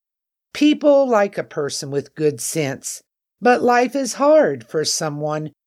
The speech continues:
who cannot be trusted. Wise people always think before they do anything, but fools show how stupid they are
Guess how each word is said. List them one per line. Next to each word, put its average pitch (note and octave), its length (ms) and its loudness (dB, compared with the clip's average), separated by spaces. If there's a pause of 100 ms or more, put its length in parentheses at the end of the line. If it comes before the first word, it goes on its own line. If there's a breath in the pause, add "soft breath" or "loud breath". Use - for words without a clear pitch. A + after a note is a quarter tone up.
(100)
who B3 160 0
cannot C#3 420 -4
be C#3+ 160 -6
trusted. F3 680 -4 (880)
Wise E3 520 -2
people D3+ 460 -6
always F3+ 540 0
think C#3+ 320 -10
before E3 360 -6
they E3+ 200 -4
do F#3+ 240 -4
anything, D3+ 680 -4 (520)
but G#3 280 2
fools C4+ 600 2
show G#3+ 320 0
how G3+ 160 2
stupid G#3+ 580 -6
they D3+ 220 0
are C3 400 -4